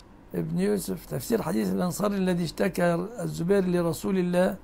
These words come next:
على شراج الحرة. إيه، الشراج المسيل، مكان، مكان مرور الماء. الحرة أماكن الحجارة، ففي مية جاية من ناحية الحرة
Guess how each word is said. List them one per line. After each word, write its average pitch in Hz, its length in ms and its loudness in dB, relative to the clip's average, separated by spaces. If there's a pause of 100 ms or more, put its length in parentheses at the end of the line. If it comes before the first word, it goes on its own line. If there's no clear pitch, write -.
(500)
على 165 240 4
شراج 185 400 4
الحرة. 160 560 4 (1120)
إيه، 196 140 -2 (300)
الشراج 196 500 2
المسيل، 190 840 2 (580)
مكان، 170 760 2
مكان 180 420 2
مرور 185 200 4
الماء. 165 200 2
الحرة 226 500 4 (540)
أماكن 190 380 2
الحجارة، 170 520 4
ففي 165 320 -4
مية 208 260 4
جاية 175 220 6
من 165 180 0
ناحية 160 340 0
الحرة 208 540 4